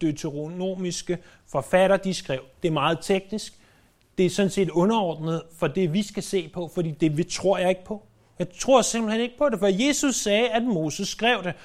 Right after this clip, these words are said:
og jeg tror mere på Jesu ord, end jeg tror på enhver, der kommer og modsiger Jesus ord.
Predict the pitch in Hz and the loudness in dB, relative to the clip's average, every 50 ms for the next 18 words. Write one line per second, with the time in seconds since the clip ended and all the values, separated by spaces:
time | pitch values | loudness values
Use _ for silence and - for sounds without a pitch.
0 | - - - - 160 160 175 190 214 214 - 214 196 175 202 240 277 277 214 175 | -20 -16 -2 0 4 6 8 6 6 6 6 6 6 8 8 4 4 2 2 0
1 | 156 139 160 220 240 208 - 262 262 254 254 233 226 180 175 196 208 202 196 196 | -2 0 2 2 2 2 0 0 2 2 4 4 2 2 0 0 2 2 0 0
2 | - 214 220 208 185 151 214 202 208 - - - _ _ _ _ _ - 214 208 | 0 0 0 0 2 2 0 -2 -2 -4 -16 -20 _ _ _ _ _ 2 4 4
3 | 202 185 233 247 262 240 - - - _ _ _ _ - 185 - - 208 214 208 | 6 6 6 4 4 2 0 -2 -8 _ _ _ _ -2 -2 2 4 4 4 4
4 | 202 190 165 135 147 202 233 240 214 - - 180 143 131 123 120 117 110 - - | 4 2 2 2 4 4 4 4 2 0 0 0 2 2 2 0 -4 -8 -10 -12
5 | 120 - - 131 117 - _ | -12 -12 -12 -14 -16 -18 _